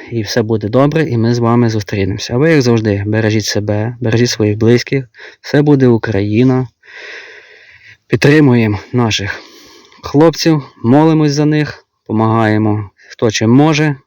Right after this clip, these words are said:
І разом до перемоги. Ну все, друзі, па-па. А ми з вами, як завжди,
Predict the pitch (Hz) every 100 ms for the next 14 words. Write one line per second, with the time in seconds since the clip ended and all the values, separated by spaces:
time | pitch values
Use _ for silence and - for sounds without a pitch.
0 | _ _ _ - - _ - 113 110 135
1 | 135 139 117 113 123 - 113 120 117 113
2 | 110 104 101 101 - - - - - -
3 | - 127 151 147 117 98 107 - 135 151
4 | 107 - 113 151 147 113 120 107 101 -
5 | - 101 104 104 131 170